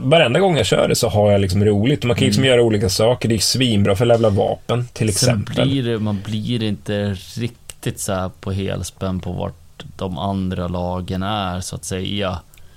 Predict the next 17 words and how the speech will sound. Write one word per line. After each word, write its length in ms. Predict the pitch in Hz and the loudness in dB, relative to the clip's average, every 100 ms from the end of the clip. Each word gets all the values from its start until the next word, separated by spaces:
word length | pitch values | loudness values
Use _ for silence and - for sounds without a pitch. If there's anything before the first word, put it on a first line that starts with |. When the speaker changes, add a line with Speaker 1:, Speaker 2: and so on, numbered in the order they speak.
| - - | -20 -10
Speaker 1:
Nej. 320 | 113 123 123 127 | 0 4 6 4
Speaker 2:
Utan 180 | 110 | 0
man 120 | 98 98 | -2 -4
fokar 420 | 104 98 - 104 | -6 -6 -4 -2
ju 80 | 101 | -2
mer 260 | 113 101 | -2 -2
på 160 | 87 92 | -4 -4
ett 100 | - | -4
uppdrag, 880 | 107 - - - 117 120 110 90 90 | -6 -8 -20 -6 -2 0 0 -2 -6
liksom, 320 | 90 - 92 | -8 -8 -8
så 60 | 85 | -6
att 100 | 85 | -8
säga. 240 | - 87 87 | -6 -6 -4
Sen 220 | 110 110 | -4 0
när 80 | 107 | 2
Speaker 1:
Precis. 200 | 135 | 2
Speaker 2:
man 80 | - | 2